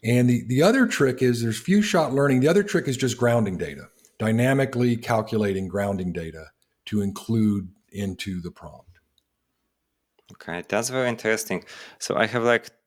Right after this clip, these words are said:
Speaker 2: two topics which I would like to speak about. The first one, when we are talking about generative flow, I'm comparing it to problems with hallucinations for Apex or any other programming language. And we know that generally generative A I is not perfect.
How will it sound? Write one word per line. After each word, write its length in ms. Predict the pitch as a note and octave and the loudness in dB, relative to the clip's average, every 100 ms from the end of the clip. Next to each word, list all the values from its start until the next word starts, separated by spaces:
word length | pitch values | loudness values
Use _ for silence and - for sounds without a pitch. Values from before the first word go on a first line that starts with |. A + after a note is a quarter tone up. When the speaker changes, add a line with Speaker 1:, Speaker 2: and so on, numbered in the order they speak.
| - | -6
Speaker 2:
two 100 | E3+ | -4
topics 380 | E3 D3+ C3 | -2 -2 0
which 140 | B2 B2 | 0 0
I 100 | A2 | 0
would 240 | G#2+ G#2+ | 0 -2
like 320 | G#2+ G#2+ G#2 | 0 0 0
to 100 | - | -6
speak 320 | G2 - G2 E2 | -10 -6 -4 -4
about. 440 | D#2 D2 D2 - | -2 -2 -4 -4
The 100 | F3 | -6
first 340 | - C3 D3 | -2 -2 -2
one, 260 | B2+ A#2 G#2+ | -2 -2 -2
when 180 | - G2 | -4 0
we 60 | G#2 | 2
are 100 | F#2+ | 0
talking 380 | - G#2+ A2+ G#2 | -2 -6 -6 -4
about 340 | F2 F2+ F#2 | -4 -2 -4
generative 600 | F2+ F#2 F#2 F#2+ - - - | -4 -2 0 0 -2 -10 -14
flow, 420 | - F2 D#2+ - - - _ _ _ - - _ - | -4 -2 -2 -4 -16 -20 _ _ _ -20 -20 _ -2
I'm 120 | G#2+ | -2
comparing 500 | G2+ B2 D3+ E3 C#3+ | -2 -4 0 0 0
it 280 | A#2+ B2+ - _ - | -4 -4 -8 _ -2
to 520 | A2+ A2 G#2+ G#2+ G2+ - | 2 4 4 2 0 -2
problems 380 | A2 A2+ A2 | -2 0 -2
with 80 | A2 | -4
hallucinations 880 | - G#2 G2 - G2 G2+ - G2+ F#2+ | -2 0 0 -2 -2 -2 -2 -4 -4
for 320 | - G2 F#2 - G2 | -4 0 0 -2 -2
Apex 400 | G2+ G2+ E2+ F#2 | -2 -2 -4 -2
or 160 | F2+ - | -4 -2
any 240 | F#2 F#2 - _ _ | -2 -2 -6 _ _
other 380 | E2 F2+ F2 E2 - _ | -2 0 0 0 -4 _
programming 440 | E2+ D2+ D#2 D2+ C#2+ | -4 -2 -2 -4 -4
language. 400 | D2 C2+ C#2 - | -4 -4 -8 -8
And 120 | D#2+ | -6
we 100 | F2+ | -2
know 220 | F#2 A#2+ | 0 0
that 240 | A2+ A2+ F2+ | 0 -2 -2
generally 560 | F#2+ G2 G2+ G2+ G2+ | -2 0 2 0 -2
generative 560 | D#2+ F#2 F#2 F#2+ G#2+ F#2 | -4 -4 0 0 -2 0
A 140 | F#2 | 2
I 180 | F2+ F#2 | 2 0
is 220 | F#2+ - | -6 -8
not 240 | F#2+ G#2 - | -4 -4 -2
perfect. 480 | G2+ F2+ G2 - | -2 -2 -4 -4